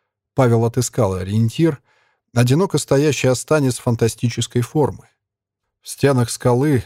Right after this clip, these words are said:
словно отесанной зубилом, чернели норы, с макушки сползала зелень, непонятным образом привязанная к почве.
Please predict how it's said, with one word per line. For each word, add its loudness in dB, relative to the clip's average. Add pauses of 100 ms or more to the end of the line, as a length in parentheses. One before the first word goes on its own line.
словно -2
отесанной -2
зубилом, 0
чернели -2
норы, 0
с -18
макушки -10
сползала -2
зелень, -4 (140)
непонятным 0
образом 2
привязанная -6
к -16
почве. -4